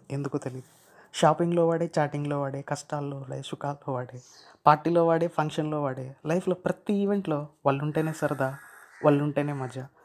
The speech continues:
స్కూల్లో వాడే, కాలేజీలో వాడే, వాడు జాబ్లో వాడే. మన లైఫ్లో మనకంటూ ఒక ప్రతిరూపం ఉంది అంటే అది కూడా ఫ్రెండ్సే.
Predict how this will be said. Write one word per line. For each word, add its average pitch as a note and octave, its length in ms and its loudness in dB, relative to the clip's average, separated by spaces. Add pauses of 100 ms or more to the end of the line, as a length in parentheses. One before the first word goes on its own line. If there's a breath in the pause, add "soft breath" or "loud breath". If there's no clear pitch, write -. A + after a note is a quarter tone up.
(100 soft breath)
స్కూల్లో D#3 500 0
వాడే, C#3 280 -2
కాలేజీలో C#3 580 0
వాడే, B2+ 240 -10 (800 loud breath)
వాడు A3 220 4
జాబ్లో G3+ 460 2
వాడే. D3 380 -2
మన E3+ 220 -4
లైఫ్లో F#3 520 2 (340)
మనకంటూ F#3+ 420 2
ఒక F#3 160 -2 (100)
ప్రతిరూపం F#3 500 0
ఉంది F3 360 2
అంటే C#3+ 380 -6 (300)
అది D3 120 0
కూడా F3 200 2
ఫ్రెండ్సే. C#3 440 -10